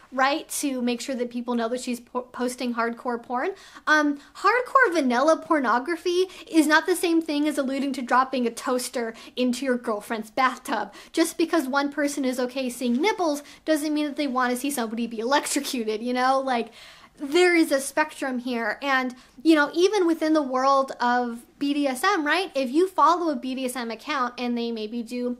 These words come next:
pet play, again, for example, just to go back to that particular well, if all they post for years is pet play content,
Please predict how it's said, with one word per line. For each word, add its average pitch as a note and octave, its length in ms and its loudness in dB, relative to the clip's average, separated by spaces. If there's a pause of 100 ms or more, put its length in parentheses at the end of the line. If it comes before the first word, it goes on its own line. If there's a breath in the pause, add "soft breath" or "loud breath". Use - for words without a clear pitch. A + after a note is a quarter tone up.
pet G4 220 -2
play, A3+ 260 -4
again, A3+ 320 -6
for A#3+ 140 -10
example, A3 400 -10
just A#3 180 -12
to B3+ 60 -8
go A#3+ 160 -6
back B3 220 -4
to C4 100 -18
that D#4+ 200 0
particular B3 480 -8
well, - 320 -8 (320 loud breath)
if - 200 2
all D#4 180 6
they G4 160 2
post E4 400 0
for D4 80 -2
years B3+ 600 0
is A#3+ 180 -6
pet B3+ 260 -2
play A#3 140 -4
content, A#3 520 -6